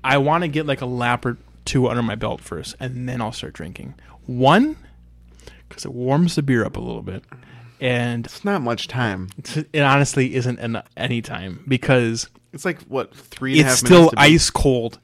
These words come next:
Speaker 1: and you're getting a brain freeze and a neck freeze just trying to drink down this, uh, this beer. It's, so everything's just frozen to shit trying to drink this beer down. But, uh, it's a fun game.
Speaker 2: I think it has a lot of,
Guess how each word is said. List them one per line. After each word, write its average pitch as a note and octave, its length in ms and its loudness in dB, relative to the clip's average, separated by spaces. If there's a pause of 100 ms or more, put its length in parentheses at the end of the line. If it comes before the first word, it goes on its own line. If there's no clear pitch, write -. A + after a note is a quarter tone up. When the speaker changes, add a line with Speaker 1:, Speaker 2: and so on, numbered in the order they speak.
(440)
Speaker 1:
and C3+ 220 -4
you're B2 100 -4
getting C3+ 240 0
a A#2+ 60 0
brain C#3 500 0
freeze B2 400 2
and B2 100 -2
a A#2+ 80 0
neck C3 280 2
freeze A#2+ 440 -6
just B2 200 -6
trying B2+ 180 -2
to B2 80 -4
drink C3 300 -4
down A#2+ 300 -4
this, A#2+ 260 -4
uh, A2 240 -2 (320)
this C3 160 -2
beer. B2 360 2
It's, - 380 -12
so B2 160 0
everything's C3+ 400 2
just B2 180 0
frozen B2+ 520 0
to A#2+ 60 -8
shit - 440 -6
trying B2 160 -6
to A#2 80 -6
drink A#2+ 280 -6
this A#2+ 100 -12
beer B2 220 2
down. A#2 260 -4 (640)
But, C3+ 440 4
uh, A#2+ 420 0 (560)
it's E3+ 120 -2
a D4 80 6
fun A#3 280 4
game. C#3+ 300 0 (420)
Speaker 2:
I C#3+ 100 2
think G#3 180 0
it G3+ 80 2
has D#3 180 0
a D3 60 0
lot A2+ 440 0 (120)
of, A2 600 -8